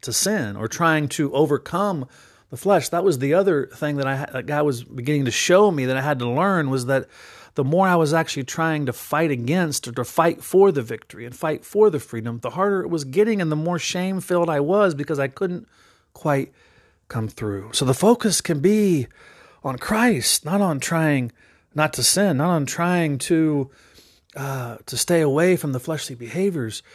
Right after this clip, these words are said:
Sure, we can have some things in place as boundaries, no doubt about it. But the, but the, but the focus can be on his life, his very life in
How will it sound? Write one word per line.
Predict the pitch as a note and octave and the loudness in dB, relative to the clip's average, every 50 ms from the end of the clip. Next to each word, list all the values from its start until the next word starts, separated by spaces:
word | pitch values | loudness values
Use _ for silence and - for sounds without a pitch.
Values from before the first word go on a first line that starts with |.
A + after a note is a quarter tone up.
| - - - _ _ | -20 -20 -20 _ _
Sure, | - - - G#3+ G3+ E3 | -2 4 6 6 6 6
we | C#3+ F#3 | 4 2
can | - - E3+ C#3 | 2 2 0 0
have | C#3+ F#3+ G#3 - | 2 0 0 0
some | - E3+ D3+ B2+ | 0 -2 0 0
things | F3+ F#3+ F#3+ F3 D3+ | 0 0 0 0 0
in | D#3+ D3 B2+ | 0 -2 -2
place | - - F#3 A3 A#3 A3+ - - | -2 -2 0 0 2 0 0 0
as | - C#3 C3+ A#2 | -2 -2 -2 -2
boundaries, | A2 C#3 D#3+ G3+ A#3+ A3+ - D3 B2 A2+ G#2+ - A#2 | -2 -2 -2 -2 -2 -2 0 0 -2 -2 -2 -4 -4
no | A#2 D3+ G3+ | 0 2 2
doubt | A3 - F#3+ F#3 F#3+ | 4 4 2 0 -2
about | D#3+ B2+ C#3 E3+ G3+ G#3+ E3 | -2 -2 -4 -4 -4 -6 -6
it. | - - _ _ _ _ - - _ _ _ _ _ _ _ _ _ _ _ _ _ _ _ | -8 -14 _ _ _ _ -20 -20 _ _ _ _ _ _ _ _ _ _ _ _ _ _ _
But | - C3+ C3 | -8 -6 -4
the, | - C3+ B2+ - - _ | -2 -4 -4 -4 -6 _
but | C3+ B2 - | -8 -4 -4
the, | C3 G2+ - - _ _ _ | -6 -6 -6 -12 _ _ _
but | - - | -16 -12
the | - A2+ | -10 -12
focus | - - - F3 G#3+ A3 - - G#3+ - | -8 0 2 2 2 2 2 -4 -4 -4
can | - - B2+ G#2 F#2+ | -6 -8 -10 -10 -8
be | A2+ C#3 C3+ A#2+ G#2+ A2 | -6 -6 -6 -6 -8 -10
on | A2+ A2 G#2+ | -12 -12 -6
his | G#2 B2+ C#3+ B2 - - | -2 -2 -2 -2 -2 -8
life, | - - - - F#3 F#3+ C#3+ A#2+ - | -14 -10 -4 -2 0 0 0 0 2
his | C3 F3+ F#3+ | 2 2 2
very | E3+ E3 E3+ D#3 D#3+ D3+ | 2 0 0 0 0 0
life | D3 C#3+ D3 D#3 D3+ C#3 - - | 0 0 0 0 0 -2 -4 -8
in | - C3+ C3 | -8 -8 -8